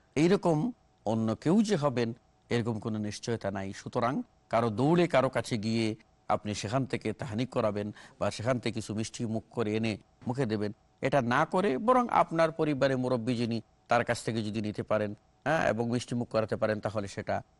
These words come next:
ভালো হয়। সম্মানিত সুধী ও দর্শকবৃন্দ, আমরা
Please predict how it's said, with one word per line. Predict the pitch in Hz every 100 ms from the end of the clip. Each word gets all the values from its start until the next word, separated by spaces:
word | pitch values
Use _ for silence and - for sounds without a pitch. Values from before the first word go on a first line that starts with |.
| -
ভালো | 110 117
হয়। | 113 95 _ _
সম্মানিত | - 101 110 123 127
সুধী | 120 123 117
ও | 113
দর্শকবৃন্দ, | 107 104 110 - 92 90 - _ _ _ _ _ _ _ -
আমরা | 113 117 117 117